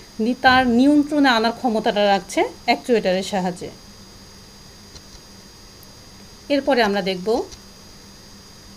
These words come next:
বৈদ্যুতিক উৎস বা power system। অ্যাকচুয়েটরকে কার্যক্ষমতা, কার্যকর করার জন্য রোবটের প্রয়োজন হয়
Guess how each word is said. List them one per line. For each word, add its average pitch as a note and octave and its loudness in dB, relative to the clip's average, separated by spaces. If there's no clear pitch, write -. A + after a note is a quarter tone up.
বৈদ্যুতিক C4+ 0
উৎস A3+ -6
বা G#3+ 4
power A3+ 4
system। F3 -10
অ্যাকচুয়েটরকে E4 -2
কার্যক্ষমতা, C#4 0
কার্যকর C#4+ -2
করার A3 0
জন্য A3 -4
রোবটের C4 0
প্রয়োজন A#3 0
হয় A#3 -4